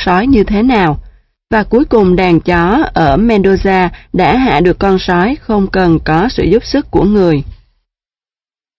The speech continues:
Tuy nhiên, có hai việc khiến cho mọi người không vui lắm vì thắng lợi.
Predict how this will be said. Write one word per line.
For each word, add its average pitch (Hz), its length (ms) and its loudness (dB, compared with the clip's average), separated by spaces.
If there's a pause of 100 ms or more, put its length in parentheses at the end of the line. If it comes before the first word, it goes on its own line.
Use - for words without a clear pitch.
Tuy 226 140 2
nhiên, 214 360 2
có 247 100 0
hai 254 260 0
việc 175 260 0
khiến 208 320 0
cho 214 120 0
mọi 165 240 -2
người 180 240 4
không 208 280 -2
vui 196 180 2
lắm 190 340 0
vì 196 180 2
thắng 196 280 -2
lợi. 165 300 0